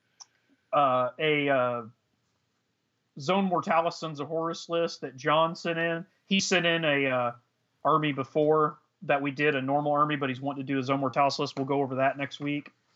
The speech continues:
And then, um, we got another one from, uh, uh, an Alpha Legion list from, uh, Cal, C-, C A I L, Kale?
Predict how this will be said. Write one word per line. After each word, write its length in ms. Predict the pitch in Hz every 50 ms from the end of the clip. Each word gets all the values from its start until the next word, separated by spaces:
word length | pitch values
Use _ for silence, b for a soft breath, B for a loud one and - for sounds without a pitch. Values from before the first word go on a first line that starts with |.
| _ _ _ _ _ _ _ _ _ _ _ _
And 200 | - 139 135 135
then, 200 | 139 135 135 135
um, 180 | 135 127 127 123
we 80 | 131 135
got 200 | 135 156 147 143
another 320 | 139 139 143 147 147 147
one 180 | 139 135 135 131
from, 340 | 127 - 143 135 131 131 127
uh, 320 | 127 127 123 123 123 120 120 - _ _ _ _ _ _ _ _ _ _ _ _ _ _ _ _ _ _ _ _ _ _ _ _ _ _ _ _ -
uh, 360 | 151 135 131 127 123 123 120 135
an 120 | 139 135
Alpha 240 | 139 139 139 - -
Legion 460 | 139 127 131 127 127 127 135 123 123
list 560 | 123 127 127 127 123 120 - - - - _ _ _ _ _ _ _ _ _ _ _ _ _ _ _ _
from, 720 | - 147 135 131 127 127 123 123 123 123 120 120 120 120 120 - _ _ _ _ _ _ _ _ _ _
uh, 420 | - 139 131 127 127 123 123 123 127 123 - _ _ _ _ _ _
Cal, 440 | - - 165 156 160 165 160 - - - _ _ _ _ _
C-, 500 | - - - 185 190 196 202 202 175 - _ _ _ -
C 300 | - - 185 190 190 180
A 380 | 160 160 175 175 175 170 170 -
I 280 | 135 143 151 160 156 131
L, 320 | 143 151 165 170 - - _
Kale? 420 | - - 151 151 170 190 190 202